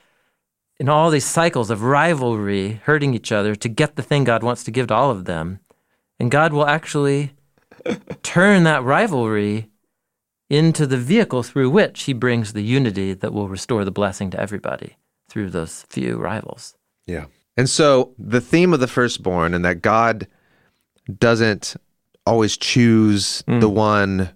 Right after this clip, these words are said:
Speaker 2: who you would think
Speaker 1: Mm-hmm.
Speaker 2: has the, should have the authority and the status and the power. That's been cycling. And when we get to the twelve, it's like everything comes to this maturation
Speaker 1: Mm. Mm-hmm.
Speaker 2: where it's like,
Speaker 1: Mm.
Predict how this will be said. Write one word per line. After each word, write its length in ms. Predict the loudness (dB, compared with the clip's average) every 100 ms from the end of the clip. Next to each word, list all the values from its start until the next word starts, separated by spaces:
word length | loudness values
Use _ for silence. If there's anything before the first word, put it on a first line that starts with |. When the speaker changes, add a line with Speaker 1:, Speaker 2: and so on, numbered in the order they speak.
| _
Speaker 2:
who 120 | 0
you 140 | 2
would 140 | 2 0
think 540 | -2 -2 -2 -10 -10
Speaker 1:
Mm-hmm. 300 | -10 -4 -2 0
Speaker 2:
has 220 | 0 -2
the, 120 | -4
should 220 | -2 -2
have 160 | 0 -2
the 100 | -4
authority 460 | -2 -2 -2 -2
and 100 | -6
the 40 | -8
status 380 | -8 -8 -10 -12
and 100 | -12
the 60 | -10
power. 300 | -8 -10 -12 _ _ -20 -20 _ _ _ -2
That's 200 | -2 0
been 120 | -2
cycling. 580 | 0 0 0 -6 -6 -8
And 160 | -6
when 80 | -4
we 100 | -2
get 140 | 0 -2
to 60 |
the 100 | -2
twelve, 800 | -4 0 2 2 2 -2 -6 -16 _ _ _ -6
it's 220 | -6 0
like 180 | 0 2
everything 300 | 0 0 -2
comes 240 | -2 -4 -2
to 60 |
this 280 | -2 -2 -6 -6
maturation 1000 | -2 -2 -2 0 0 0 -4 -8 -8 -12 -14
Speaker 1:
Mm. 60 |
Mm-hmm. 240 | -12 -10 -4
Speaker 2:
where 240 | 0 0
it's 180 | 0 0
like, 340 | 0 0 -4 _ -12
Speaker 1:
Mm. 200 | -10